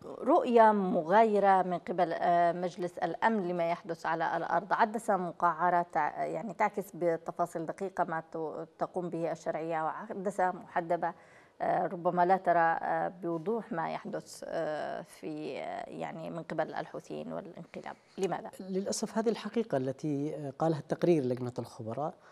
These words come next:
Speaker 2: آه، أولا، آه، دعينا نكون واضحين في مسألة الحديث عن أداء الشرعية الدبلوماسي والسياسي أو الدبلوماسي تحديدا، يعني. آه،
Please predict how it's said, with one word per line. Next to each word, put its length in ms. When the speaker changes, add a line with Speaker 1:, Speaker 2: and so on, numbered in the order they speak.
Speaker 2:
آه، 140
أولا، 560
آه، 600
دعينا 280
نكون 280
واضحين 440
في 240
مسألة 440
الحديث 480
عن 280
أداء 180
الشرعية 400
الدبلوماسي 680
والسياسي 680
أو 180
الدبلوماسي 460
تحديدا، 520
يعني. 420
آه، 280